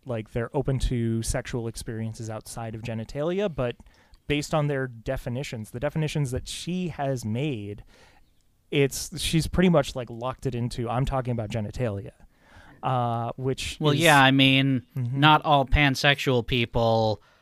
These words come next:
Speaker 2: are into, like, you know, non-genitalia based sort of arousal and that sort of stuff, just
Speaker 1: Mm-hmm.
Speaker 2: because, you know, no one, no, like, n-, lots of people aren't into that sort of thing.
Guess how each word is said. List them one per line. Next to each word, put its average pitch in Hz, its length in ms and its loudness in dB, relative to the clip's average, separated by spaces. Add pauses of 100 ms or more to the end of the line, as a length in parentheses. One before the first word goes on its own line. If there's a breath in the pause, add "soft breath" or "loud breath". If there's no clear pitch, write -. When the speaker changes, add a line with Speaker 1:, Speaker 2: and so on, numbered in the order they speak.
(140)
Speaker 2:
are 131 180 4
into, 127 380 4
like, 110 380 2
you 117 100 0
know, 107 300 2
non-genitalia 107 1080 0
based 101 300 -4
sort 107 220 -2
of 98 100 -6
arousal 104 480 0
and 95 100 -6
that 95 200 -4
sort 98 200 -4
of 98 60 -6
stuff, 95 540 -6 (200 soft breath)
just 123 240 0
Speaker 1:
Mm-hmm. 127 160 -4
Speaker 2:
because, 117 460 4
you 151 140 2
know, 107 460 2 (1040)
no 143 1000 6
one, 120 600 4
no, 151 520 6
like, 131 360 0
n-, 135 480 0
lots 143 460 4
of 131 140 0
people 120 380 2
aren't 110 200 0
into 110 220 -4
that 101 240 -4
sort 104 220 -4
of 95 100 -8
thing. 95 420 -8